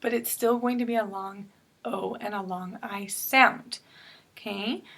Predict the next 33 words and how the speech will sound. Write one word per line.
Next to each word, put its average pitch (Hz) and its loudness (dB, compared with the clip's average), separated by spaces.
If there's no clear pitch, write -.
so 247 4
here 240 4
we 240 2
have 233 8
this 220 0
long 202 0
O, 196 0
like 202 -4
in 214 -2
the 208 2
word 190 0
gold. - 6
So 196 -2
gold 277 2
is 208 -2
going 202 0
to 240 0
say 185 0
O. - 4
Okay, 190 -6
so 214 -2
it's 196 -2
gonna 240 4
say 208 2
its 220 -2
name. 214 0
It's - -14
gonna 196 -8
say 202 -2
that 196 2
long 190 -2
O 185 -2
sound. - -6